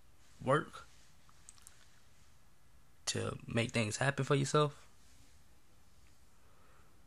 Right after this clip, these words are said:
and talk with God and commune with God,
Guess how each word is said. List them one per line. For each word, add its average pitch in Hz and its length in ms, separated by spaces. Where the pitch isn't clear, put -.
and 104 340
talk 123 240
with 120 120
God 120 180
and - 80
commune 127 300
with 139 100
God, 139 340